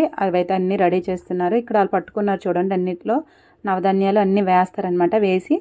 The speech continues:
అది పసుపు క్లాత్, పసుపు రాశారనమాట. అది ఇప్పుడు దానికి కట్టేస్తారు పెళ్ళికొడుకు. ఇక్కడ కూర్చున్నది మా మేనత్త, మా మేనమామ అనమాట. పెళ్ళి, పెళ్ళి వచ్చేసి కళ్యాణ మండపంలో జరుగుతుంది. ఇంటి దగ్గర అయితే కుదరదు కదా అలా అని చెప్పేసి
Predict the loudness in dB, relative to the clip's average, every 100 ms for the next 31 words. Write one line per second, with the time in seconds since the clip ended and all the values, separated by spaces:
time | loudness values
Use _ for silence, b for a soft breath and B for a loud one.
0 | -4 b b -8 -4 -2 -4 -6 -4 0
1 | 0 -2 -6 -10 -4 -2 0 0 0 0
2 | -4 -2 -2 -2 -2 -2 -2 -2 -2 -2
3 | 0 0 0 -2 0 -2 -4 -8 -8 -10
4 | -10 -8 -4 -4 -2 -2 0 0 0 -2
5 | b b b b -6 -4 2 2 2 0
6 | 2 4 6 4 2 0 -2 0 2 4
7 | 6 6 4 4 0 -2 -2 -4 -6 b
8 | b b b b 0 2 6 4 4 -4
9 | _ 0 4 4 2 0 0 2 2 4
10 | 4 2 0 0 2 2 0 0 -2 0
11 | 4 4 4 0 -2 -2 -4 -2 2 2
12 | 0 -2 -2 -2 -2 -2 0 2 4 4
13 | 2 0 -4 -8 -8 -6